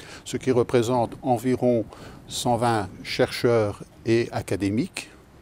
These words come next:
Et, euh, en particulier, il s'oriente vers tout ce qui est les technologies de l'information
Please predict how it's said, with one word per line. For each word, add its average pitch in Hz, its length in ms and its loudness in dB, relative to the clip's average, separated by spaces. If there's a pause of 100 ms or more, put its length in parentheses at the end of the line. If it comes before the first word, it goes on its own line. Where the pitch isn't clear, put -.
(440)
Et, 135 280 8 (440)
euh, 95 80 -4 (180)
en 110 140 2
particulier, 117 920 2 (140)
il 107 120 0
s'oriente 117 800 0
vers 113 680 -2
tout 127 160 -6
ce - 160 -8
qui 110 400 -4
est 101 460 4
les 110 280 2
technologies 113 580 -2
de 104 100 -8
l'information 107 840 -4